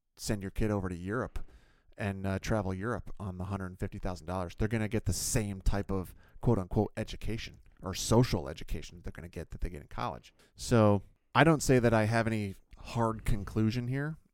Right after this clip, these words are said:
and this is something I think I would like our listeners to really chime in on, because I do feel that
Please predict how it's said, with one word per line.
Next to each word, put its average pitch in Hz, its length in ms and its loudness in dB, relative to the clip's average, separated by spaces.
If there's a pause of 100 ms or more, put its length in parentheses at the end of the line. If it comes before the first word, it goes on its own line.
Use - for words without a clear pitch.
(100)
and 107 360 0
this 107 180 0
is 107 80 0
something 107 380 0
I 98 120 2
think 127 280 0
I 101 100 6
would 95 140 4
like 98 360 2 (100)
our 95 360 2
listeners 98 720 -2
to - 140 -4
really 104 280 2
chime 90 380 -4
in 117 140 -2
on, 73 280 -8 (160)
because 113 680 6 (440)
I 110 160 2
do 120 260 4
feel 113 520 4
that 98 540 -2